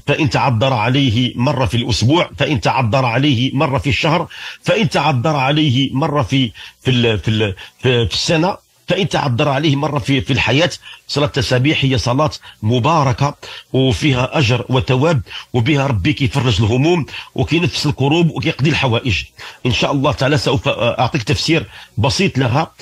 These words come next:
سي علي، ويستفيد منها جميع المستمعين ال-، الفضلاء. بها ربي عز وجل كيغفر الذنوب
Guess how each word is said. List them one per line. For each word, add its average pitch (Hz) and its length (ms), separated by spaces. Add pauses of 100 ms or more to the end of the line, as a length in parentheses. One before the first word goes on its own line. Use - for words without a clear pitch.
(140)
سي - 240
علي، 123 440
ويستفيد 131 680
منها 123 260 (280)
جميع 147 440
المستمعين 127 840
ال-، 131 200
الفضلاء. 123 680 (360)
بها 139 300
ربي 117 240
عز 113 240
وجل 135 520 (280)
كيغفر 147 360
الذنوب 139 460